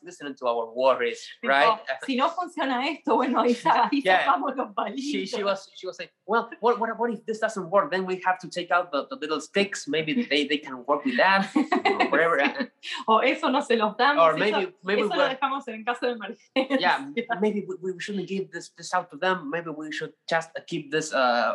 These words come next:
Speaker 1: unseen from them and give this, so.
Speaker 2: Y después el, el, the moment when you saw the first kid, eh, showing you something and I need, okay,
Speaker 1: A finished
Speaker 2: that,
Speaker 1: product,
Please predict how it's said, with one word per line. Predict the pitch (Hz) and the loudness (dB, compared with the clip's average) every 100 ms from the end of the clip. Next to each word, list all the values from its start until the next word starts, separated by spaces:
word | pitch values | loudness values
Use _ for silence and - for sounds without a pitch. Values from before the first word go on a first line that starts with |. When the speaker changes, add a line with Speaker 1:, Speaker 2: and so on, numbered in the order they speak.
| - | 2
Speaker 1:
unseen | 160 151 - 185 185 | 2 2 2 0 2
from | 170 165 | 0 2
them | 180 180 | 4 2
and | 160 143 | 0 -2
give | 170 | -2
this, | 160 151 - | -2 -4 -10
so. | 135 - 208 220 117 | -12 -6 0 4 4
Speaker 2:
Y | 202 196 180 196 - 202 | 0 -4 -6 -10 -6 0
después | 202 - 269 269 | 0 4 2 4
el, | 269 240 - | 4 2 0
el, | 214 202 196 | -2 -2 -4
the | 196 | -2
moment | 208 226 254 269 277 285 269 | 2 6 6 6 0 -2 -4
when | 208 196 196 202 | -4 -4 -4 0
you | 240 | 2
saw | 240 - 247 226 | 0 0 2 2
the | 196 190 _ | 0 -4 _
first | 226 233 254 - _ | 4 4 2 -4 _
kid, | - 233 226 214 - - | -4 -2 0 -2 -8 -12
eh, | 196 180 175 170 165 - - - _ _ | -8 -6 -4 -6 -8 -12 -20 -20 _ _
showing | - 226 240 247 233 | 2 6 6 4 0
you | 233 240 240 | 2 2 2
something | - - 220 220 - 247 247 - | -2 -2 -2 -2 -6 -4 -4 -4
and | 196 196 | -8 -4
I | 196 208 | -2 0
need, | 214 214 208 _ _ - | 0 0 -4 _ _ -4
okay, | 202 196 180 | -2 2 2
Speaker 1:
A | 147 | 4
finished | 151 139 226 | 4 2 2
Speaker 2:
that, | - | 4
Speaker 1:
product, | 127 113 107 | 4 4 0